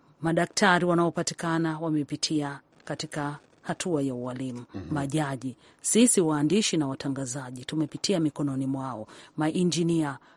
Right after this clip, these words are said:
Speaker 1: marais pia wamepitia mikononi mwao. Hivyo basi tunasema hongereni walimu,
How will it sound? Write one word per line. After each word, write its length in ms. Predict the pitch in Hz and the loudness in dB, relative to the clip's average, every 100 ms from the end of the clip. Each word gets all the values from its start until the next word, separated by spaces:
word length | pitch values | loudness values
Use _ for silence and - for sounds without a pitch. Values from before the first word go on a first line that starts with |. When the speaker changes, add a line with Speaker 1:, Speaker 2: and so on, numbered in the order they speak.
| _ | _
Speaker 1:
marais 520 | 160 151 160 156 - 147 | -2 0 -2 -2 -4 -2
pia 280 | 220 160 | 0 0
wamepitia 600 | 139 143 139 - - 151 | -2 -2 -2 -4 -4 -2
mikononi 440 | 135 131 139 127 123 | -4 -4 -6 -4 -4
mwao. 280 | 131 123 123 | -4 -6 0
Hivyo 300 | 285 254 156 | 2 2 2
basi 400 | 131 - 139 - _ _ | 0 -4 -6 -10 _ _
tunasema 460 | - 190 165 180 139 | -2 0 2 0 0
hongereni 520 | 131 170 175 160 127 | 0 2 2 2 0
walimu, 480 | 123 120 120 113 | -4 -8 -10 -12